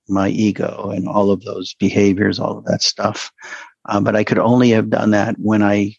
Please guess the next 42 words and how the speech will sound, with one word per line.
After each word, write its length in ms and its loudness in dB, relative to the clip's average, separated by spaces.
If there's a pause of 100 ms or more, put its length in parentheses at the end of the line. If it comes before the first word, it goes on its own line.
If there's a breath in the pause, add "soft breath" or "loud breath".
(100)
found 760 0
the 120 0
love 360 2
that 120 -8
I 120 -2
could 240 -12
find 380 0
for 140 -2
myself. 580 0 (920 loud breath)
And 180 2
in 120 2
step 340 -2
two, 460 0 (100)
find 380 0
the 60 -2
God 460 -2 (440)
that 320 -2 (400)
truly 320 0
does 340 -2
love 180 0
me 240 -2
and 140 -4
that 100 0
I 120 -2
could 180 -4
trust. 500 -4 (880 loud breath)
And 140 4
then 120 4
I 100 2
built 340 0
the 220 6
arch, 640 -2
uh, 220 -4
with 220 -2
the 80 -4
keystone 640 0
that 180 -4
the 80 -10
step 320 -4
three 500 0 (180)
talks 300 -4
about. 340 -2